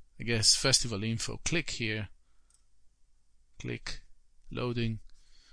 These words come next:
covid safety and ticket policy. What could go wrong? What could go wrong?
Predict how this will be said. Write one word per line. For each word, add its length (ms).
covid 800
safety 600
and 100
ticket 320
policy. 640
What 440
could 260
go 200
wrong? 440
What 240
could 160
go 140
wrong? 280